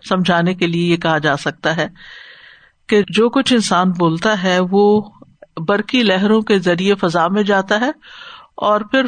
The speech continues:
فضا میں وہ محفوظ ہو جاتا ہے۔ اور اس بات کی بھی کوشش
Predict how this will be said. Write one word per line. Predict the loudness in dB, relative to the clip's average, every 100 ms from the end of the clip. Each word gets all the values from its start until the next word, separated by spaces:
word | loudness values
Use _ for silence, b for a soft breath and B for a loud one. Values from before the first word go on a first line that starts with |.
| 0
فضا | 0 2 2 2
میں | 2 2 2 -2 _ 0
وہ | 2
محفوظ | 2 2 2 4 2
ہو |
جاتا | 2 0 -2 -6
ہے۔ | -8 B B B B
اور | -2 0
اس | 0
بات | 0 0 -2 -4
کی | 0
بھی | 2
کوشش | 2 2 2